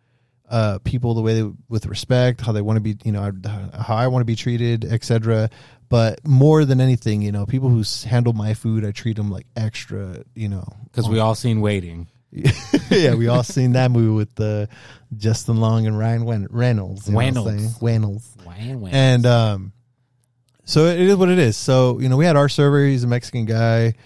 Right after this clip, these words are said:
Speaker 1: good dude. You know, uh, he's helped us numerous times. But we were at a booth, and next to the booth, there's, like, you know, the, the freestanding tables right there, whatever, people just sit.
Speaker 2: Yeah.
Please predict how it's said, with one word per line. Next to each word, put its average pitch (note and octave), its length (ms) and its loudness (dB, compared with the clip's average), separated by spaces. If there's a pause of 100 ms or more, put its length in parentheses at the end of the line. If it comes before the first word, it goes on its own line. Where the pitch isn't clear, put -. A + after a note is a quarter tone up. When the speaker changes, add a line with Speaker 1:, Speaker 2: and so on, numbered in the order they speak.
(300)
Speaker 1:
good C3+ 240 2
dude. B2+ 320 4
You B2 100 2
know, B2 600 2 (800)
uh, G#2+ 180 -8
he's A#2 300 -4
helped B2 280 -4
us A2+ 160 -6
numerous A2 240 -4
times. G#2+ 420 -4
But G2+ 320 -8 (280)
we A#2 100 0
were B2+ 80 4
at B2+ 140 4
a A2 40 2
booth, A#2 580 0
and A2 200 -2
next C3 340 -4
to B2+ 100 -4
the G#2+ 120 -8
booth, G#2+ 240 -2
there's, G#2+ 260 -6
like, G#2+ 220 -4
you G#2+ 60 -4
know, G2+ 100 -4
the, G2 320 -10 (100)
the A2+ 80 -14
freestanding G#2+ 560 -4
tables A2 380 -4
right A2 140 -4
there, A2 180 -4
whatever, G#2+ 300 -4
people G#2+ 220 -10
just A2+ 200 -10
sit. A2+ 280 -4 (240)
Speaker 2:
Yeah. G2 260 -6